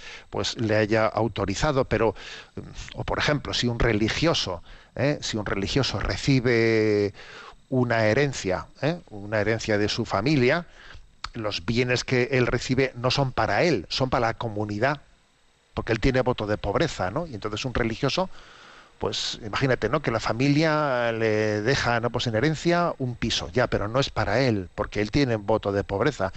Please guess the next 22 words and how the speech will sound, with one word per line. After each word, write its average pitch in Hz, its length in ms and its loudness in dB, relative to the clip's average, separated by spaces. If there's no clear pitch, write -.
y 95 100 -6
no 117 140 0
puede 139 200 4
ponerlo 107 380 0
a 98 40 0
su 113 120 -4
nombre 101 280 -2
personal, 107 540 -2
lo 92 120 -10
pone 120 220 0
a 120 60 2
nombre 123 460 0
de 104 480 0
la 110 140 2
comunidad 110 420 0
religiosa 123 500 0
de 95 80 -2
la 101 100 0
que 101 100 -4
forma 101 300 0
parte, 123 440 -2
¿eh? 165 140 -2